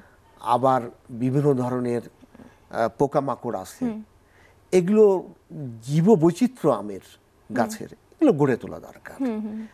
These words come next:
Speaker 1: তা না হলে আম গাছকে বাঁচানো যাবে না।
Speaker 2: আচ্ছা।
Speaker 1: একটা আম গাছ কিন্তু পাঁচশো বছর পর্যন্ত ফলন দিতে পারে।
Speaker 2: হুম, অনেক দিন।
Speaker 1: হ্যাঁ, এখন দেখা যায় যে পনেরো বিশ বছরের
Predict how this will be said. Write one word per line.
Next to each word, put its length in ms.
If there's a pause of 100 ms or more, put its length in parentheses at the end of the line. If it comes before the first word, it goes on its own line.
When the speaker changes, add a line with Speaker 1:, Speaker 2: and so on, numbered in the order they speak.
(200)
Speaker 1:
তা 120
না 120
হলে 160
আম 220
গাছকে 280
বাঁচানো 460
যাবে 260
না। 100 (300)
Speaker 2:
আচ্ছা। 300 (160)
Speaker 1:
একটা 300
আম 200
গাছ 200
কিন্তু 200
পাঁচশো 540
বছর 380
পর্যন্ত 540 (180)
ফলন 260
দিতে 240
পারে। 260
Speaker 2:
হুম, 180 (480)
অনেক 380
দিন। 220 (320)
Speaker 1:
হ্যাঁ, 380 (260)
এখন 280
দেখা 240
যায় 140
যে 100
পনেরো 320
বিশ 220
বছরের 440